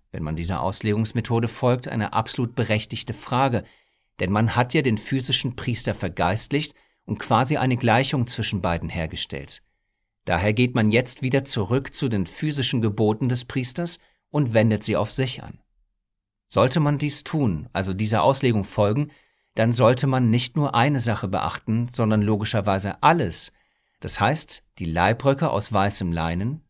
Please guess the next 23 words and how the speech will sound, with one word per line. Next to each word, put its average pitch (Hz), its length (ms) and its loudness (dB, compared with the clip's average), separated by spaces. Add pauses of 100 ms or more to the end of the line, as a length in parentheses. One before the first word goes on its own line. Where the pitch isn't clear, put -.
(120)
den 90 160 -6
Kopfbund 151 520 -4
aus - 200 -4
Leinen, 87 380 -4 (380)
die 110 100 0
hohe 113 220 2
Kopfbedeckung 104 720 -2
aus - 240 -4
Leinen 95 380 -2 (260)
und 131 200 -4
die 160 80 2
Unterkleider 107 760 0
aus - 180 -8
gezwirntem 110 600 -2
Leinen. 78 400 -6 (540)
Ganz 104 400 -2
so, 123 240 0
wie 123 60 0
es 117 100 0
der 110 180 -2
heilige 87 320 -2
Text - 380 -4
sagt. - 340 -12